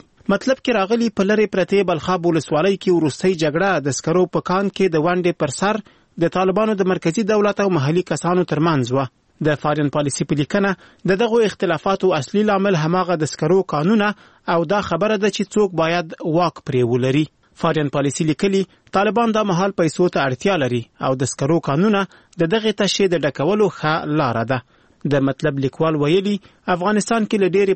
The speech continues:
پخوا د سکرو کیندنې روانې دي، خو دا کار وروسته له هغه چټک شوی چې پاکستان په کور دننه د حرارتي انرژي له کمښت سره مخامخ او له افغانستانه یې د سکرو واردات زیات کړل.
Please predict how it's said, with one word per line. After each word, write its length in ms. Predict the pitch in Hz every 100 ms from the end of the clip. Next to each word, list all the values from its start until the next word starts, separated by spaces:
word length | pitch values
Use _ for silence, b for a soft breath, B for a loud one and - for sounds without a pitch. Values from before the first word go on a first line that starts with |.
| 170
پخوا 240 | - 196
د 180 | 175 -
سکرو 260 | 165 170 175
کیندنې 460 | 156 143 160 170 160
روانې 340 | 165 180 135 120
دي، 100 | 131 - _ _
خو 120 | 147
دا 160 | 135 196
کار 260 | 190 185 190 320 233
وروسته 320 | 175 - 165
له 100 | 156
هغه 180 | 170 180
چټک 360 | 170 151 143 -
شوی 220 | 233 214
چې 160 | 165 196 196 B B B -
پاکستان 460 | 180 185 - 220 202
په 100 | 190 -
کور 180 | 202 165
دننه 360 | 165 214 208 196 b b -
د 160 | 165 143
حرارتي 460 | 170 170 175 226 214
انرژي 380 | 190 180 165 196
له 100 | 170
کمښت 340 | 156 202 - -
سره 140 | 214 208
مخامخ 400 | 190 196 202 196 - b b b 175
او 40 | 175
له 160 | 170
افغانستانه 520 | 147 156 156 - 202 202
یې 160 | 196
د 100 | 151 -
سکرو 280 | 147 170 170
واردات 580 | 151 147 151 175 131 - 320 127
زیات 260 | 135 120 -
کړل. 220 | 147 147